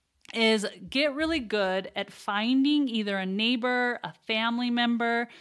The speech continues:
somebody who, they might have kids. You could be like, "Hey, let's do a swap." Um, one,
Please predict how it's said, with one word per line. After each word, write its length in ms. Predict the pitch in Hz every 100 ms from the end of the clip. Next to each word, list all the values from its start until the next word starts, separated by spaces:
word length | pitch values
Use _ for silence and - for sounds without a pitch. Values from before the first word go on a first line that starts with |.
| - - _
somebody 640 | - - 254 311 359 339
who, 320 | 254 247 214
they 160 | - 208
might 180 | 220 233
have 200 | 247 220
kids. 260 | 208 185
You 80 | 185
could 100 | 190
be 100 | 185
like, 160 | 180 175
"Hey, 180 | 208 185
let's 240 | 180 -
do 140 | 240
a 40 | 226
swap." 420 | - 170 160 - _ _ _
Um, 340 | 202 196 185
one, 500 | 202 262 208 202 233